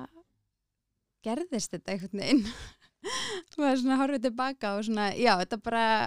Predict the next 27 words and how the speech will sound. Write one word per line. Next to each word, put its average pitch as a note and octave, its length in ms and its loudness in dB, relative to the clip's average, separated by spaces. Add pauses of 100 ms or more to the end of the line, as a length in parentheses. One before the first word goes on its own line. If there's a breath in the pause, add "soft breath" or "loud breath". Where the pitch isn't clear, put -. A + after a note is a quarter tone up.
þetta A#3+ 300 -6
bara A#3+ 160 0
svona A#3+ 240 -2
þróaðist, A#3 640 -2
en, G#3+ 140 -2 (340 loud breath)
en A#3 120 2
hugmyndin C4 520 0
í A#3+ 80 0
upphafi G#3+ 460 -4
var A3 220 -2
í G#3 40 -8
raun A#3 240 -2
og G#3 60 -6
veru G3+ 140 -6
bara G#3 160 -8
svona, G3 260 -2 (880)
eins A3+ 100 0
og G#3+ 60 -2
ég G#3+ 80 0
var G#3 80 -2
að - 40 -2
segja A#3+ 160 -2
áðan, A3+ 240 2
það A3 80 0
er G#3 40 -2
svo A3 80 0
margar A#3 600 -2